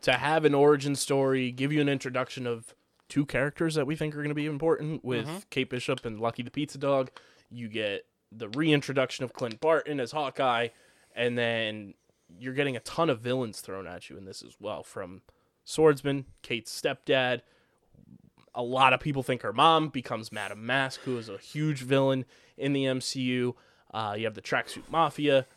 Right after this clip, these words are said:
Speaker 1: and then we're also on
Speaker 2: Uh,
Speaker 1: Kingpin watch.
Speaker 2: Tracksuit Mafia is more of a nuisance, bro. <laughs> They're,
Speaker 1: Totally.
Speaker 2: they're, they're too preoccupied yelling at each other. <laughs>
Speaker 1: <laughs> Yeah, bro.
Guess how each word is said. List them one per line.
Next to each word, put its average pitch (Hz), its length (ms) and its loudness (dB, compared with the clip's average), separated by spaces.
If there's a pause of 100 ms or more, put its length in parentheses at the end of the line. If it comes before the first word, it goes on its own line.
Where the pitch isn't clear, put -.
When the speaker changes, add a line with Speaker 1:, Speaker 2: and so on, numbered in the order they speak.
(440)
Speaker 1:
and 139 200 0
then 131 280 2
we're 127 180 4
also 120 300 0
on 113 140 -4
Speaker 2:
Uh, - 60 -8
Speaker 1:
Kingpin 139 460 -2
watch. 95 320 -10
Speaker 2:
Tracksuit 370 340 8
Mafia 262 360 10
is 202 100 2
more 180 200 10
of 156 60 6
a 147 60 6
nuisance, 139 560 -4
bro. 131 320 0
<laughs> - 0 -
They're, 196 140 10
Speaker 1:
Totally. 113 500 12 (180)
Speaker 2:
they're, 247 280 12 (500)
they're 269 220 10
too 311 180 10
preoccupied 214 800 10
yelling 180 320 10
at 170 100 4
each 160 200 6
other. 165 540 10
<laughs> 269 120 -16
Speaker 1:
<laughs> 190 120 -12
Yeah, 156 200 8
bro. 127 500 10